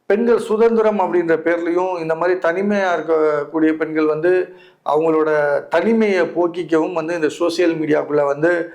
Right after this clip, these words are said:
அ, உள்ள வராங்க. So, அவங்களோட தனிமை வந்து கொடுமையானது. So, அதனால அவங்க வந்து அந்த, அதுல இருந்து தன்னை காப்பாத்திக்கிறதுக்காக இதுக்குள்ள வர்றாங்க. ஆனா, இங்க வந்து இப்படி செய்யக்கூடிய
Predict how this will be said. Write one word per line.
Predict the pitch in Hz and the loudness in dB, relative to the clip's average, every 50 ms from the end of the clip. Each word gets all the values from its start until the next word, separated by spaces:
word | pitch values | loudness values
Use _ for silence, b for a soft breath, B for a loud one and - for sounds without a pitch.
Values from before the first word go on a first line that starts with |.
| B B B B B B - | B B B B B B -2
அ, | 147 143 139 139 139 143 147 147 143 143 143 143 139 | 0 0 0 2 2 2 2 2 2 2 2 0 0
உள்ள | 139 147 156 156 165 170 175 | 0 -2 -2 0 2 2 4
வராங்க. | 165 156 151 160 156 147 147 139 139 143 151 - - - b b b b _ - - | 4 2 4 2 2 2 0 -2 -4 -4 -6 -8 -16 -20 b b b b _ -4 -2
So, | 151 | 0
அவங்களோட | 151 151 156 151 151 147 147 147 151 | 0 2 2 2 2 2 0 -2 0
தனிமை | - 165 175 208 208 208 202 | 0 0 0 2 0 0 0
வந்து | 180 175 185 196 185 170 156 147 143 - - - - - - | 0 0 0 0 2 2 2 0 -2 -4 -6 -12 -14 -10 -4
கொடுமையானது. | 160 170 185 185 190 180 180 180 180 160 147 135 - - - | 0 0 0 2 0 0 0 0 0 0 -2 -2 -4 -10 -4
So, | - 208 208 | 0 4 6
அதனால | 190 196 208 220 233 262 | 6 6 6 6 4 6
அவங்க | 254 233 226 247 269 269 254 | 6 6 6 4 4 2 2
வந்து | 233 226 226 247 247 240 220 202 190 | 2 2 4 4 4 6 6 4 4
அந்த, | 175 170 165 175 202 | 2 2 2 2 0
அதுல | 170 170 185 214 233 233 | 0 2 2 4 4 4
இருந்து | 226 226 247 247 | 4 4 2 0
தன்னை | - 220 196 185 | 0 0 -2 -2
காப்பாத்திக்கிறதுக்காக | 180 185 185 185 185 208 - 156 175 170 165 175 180 185 175 | 0 0 0 0 0 -2 -2 -2 -2 -2 0 0 0 0 0
இதுக்குள்ள | 156 156 151 165 180 175 160 | 0 -2 -2 0 0 0 0
வர்றாங்க. | 156 156 160 156 160 | 2 0 0 0 0
ஆனா, | 170 165 160 160 | -2 -2 -2 -2
இங்க | 151 160 180 202 208 220 | -4 -4 -2 0 2 2
வந்து | 202 190 196 202 196 185 | 2 2 0 0 0 -2
இப்படி | 185 - - 214 196 190 170 151 143 | -4 -6 -4 -2 0 2 2 2 0
செய்யக்கூடிய | - - - 147 151 156 151 151 147 143 143 147 135 131 - | -2 -6 -4 0 0 2 2 2 2 2 2 0 0 -2 -6